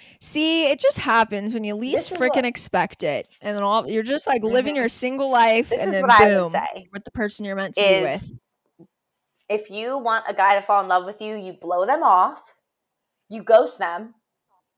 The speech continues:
Speaker 2: and then a week later they come crawling back. No, I'm just kidding. I'm just kidding. But that is
Speaker 1: Dude, I, I fucking wish
Speaker 2: <laughs>
Speaker 1: that
Speaker 2: that
Speaker 1: works
Speaker 2: it's,
Speaker 1: for
Speaker 2: it's
Speaker 1: me.
Speaker 2: very rare. He's rare. I always say that all the time. Like, I got very lucky with him. But it was funny 'cause we literally made,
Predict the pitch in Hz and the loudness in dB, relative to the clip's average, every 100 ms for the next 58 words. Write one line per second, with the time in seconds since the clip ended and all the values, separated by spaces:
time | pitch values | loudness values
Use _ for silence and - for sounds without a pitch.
0 | _ _ - 208 220 220 220 220 220 220 | _ _ -4 -2 0 0 -2 -4 -6 -8
1 | 196 208 233 240 262 302 233 190 190 226 | -8 -8 -8 -10 -6 -4 -2 -4 -6 -10
2 | 202 226 240 240 - - - 196 180 165 | -6 -6 -4 -4 -6 -6 -8 -6 -6 -10
3 | 180 - 160 165 160 170 - 160 185 226 | -16 -14 -10 -10 -12 -16 -12 -10 -10 0
4 | 285 392 - 320 294 - _ _ _ _ | 4 6 4 0 -2 -6 _ _ _ _
5 | _ _ _ _ - 240 220 190 - - | _ _ _ _ -4 0 0 -2 -8 -2
6 | 220 233 202 - 226 247 - 285 294 302 | 0 0 -6 -4 0 0 2 0 0 -4
7 | 233 214 262 294 294 269 262 269 240 - | 0 2 2 2 4 10 10 10 4 2
8 | 285 269 285 254 269 254 208 190 180 190 | -2 2 2 6 6 6 4 4 2 0
9 | 247 277 185 190 170 165 190 208 214 208 | -2 -4 -2 0 0 2 6 6 4 0
10 | 196 175 175 175 175 156 104 - - 185 | 0 2 2 0 -2 -4 -4 -6 -6 0
11 | 196 208 185 202 190 175 170 - 170 165 | 2 4 4 2 0 0 -4 -8 -14 -10
12 | - 160 180 240 254 247 277 302 214 233 | -8 -8 -2 2 2 2 0 -4 -4 -8
13 | 185 208 214 247 254 220 190 202 233 | -8 -6 -4 0 0 -2 -6 -4 -4